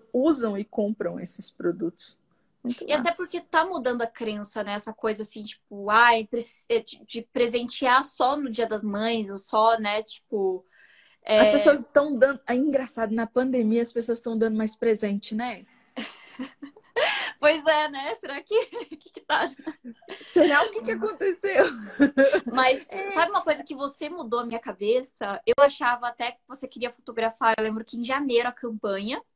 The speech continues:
Speaker 2: eu tinha muito a crença na minha cabeça que janeiro não vendia por causa do Natal. E vende igual, tipo,
Speaker 1: Igual.
Speaker 2: então realmente, assim, as pessoas não têm mais essa crença de só vou comprar no Natal, só vou comprar em aniversários, Dia das Mães, essas coisas, né?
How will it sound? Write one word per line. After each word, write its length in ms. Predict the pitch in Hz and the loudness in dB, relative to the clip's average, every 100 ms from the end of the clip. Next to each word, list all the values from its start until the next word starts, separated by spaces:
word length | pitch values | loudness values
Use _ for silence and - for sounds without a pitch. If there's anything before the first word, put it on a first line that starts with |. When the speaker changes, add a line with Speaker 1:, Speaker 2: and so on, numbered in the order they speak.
| _ _ _ _ _ - | _ _ _ _ _ 0
Speaker 2:
eu 160 | 392 | 0
tinha 220 | - 277 269 | 0 -2 -2
muito 320 | 269 294 285 | -2 -4 -4
a 20 | |
crença 260 | 269 262 262 | -2 -2 -2
na 60 | |
minha 120 | 247 | -4
cabeça 360 | 247 220 226 - | -4 0 0 0
que 120 | 247 | -2
janeiro 340 | 240 233 226 226 | -2 0 0 -2
não 160 | 226 | -2
vendia 500 | 262 285 269 220 220 - | -2 2 2 2 0 0
por 80 | |
causa 180 | - 220 | -2 -2
do 60 | 220 | -2
Natal. 560 | 233 - 214 190 196 - _ - - - | -2 0 4 4 2 -8 _ -20 -18 -8
E 80 | 302 | -2
vende 240 | 370 349 | 0 2
igual, 400 | 349 320 285 339 - | 4 6 8 6 2
tipo, 500 | - - 262 233 226 | -16 -10 -8 -4 -4
Speaker 1:
Igual. 280 | 220 233 - | -4 -6 -8
Speaker 2:
então 220 | 254 294 | -4 -2
realmente, 520 | 269 311 320 311 - | -2 -4 -4 -6 -6
assim, 240 | 311 311 262 | -10 -6 -6
as 80 | 262 | -8
pessoas 280 | 285 285 | -10 -6
não 200 | 269 294 | -4 -4
têm 220 | - 311 311 | -2 0 2
mais 200 | 247 226 | 0 -2
essa 180 | 226 - | -6 -6
crença 380 | 233 220 226 | -4 -4 -6
de 120 | 220 - | -14 -10
só 180 | 214 | -8
vou 220 | 202 240 - | 0 0 0
comprar 420 | 339 - 214 254 | -6 -2 -2 -2
no 100 | 208 | -6
Natal, 500 | 196 - 208 202 226 | -12 -2 0 2 0
só 140 | 254 | -4
vou 100 | 254 466 | -8 -6
comprar 580 | 302 285 254 220 240 254 | -6 -2 0 0 -2 -8
em 120 | 226 | -6
aniversários, 840 | 220 214 220 - 214 226 226 233 | -2 0 0 4 8 8 6 0
Dia 160 | 226 220 | 0 -2
das 160 | 202 202 | -4 -12
Mães, 380 | 208 214 214 | -14 -14 -14
essas 120 | 214 - | -18 -10
coisas, 420 | 202 190 190 190 | -6 -4 -6 -6
né? 220 | 202 | -6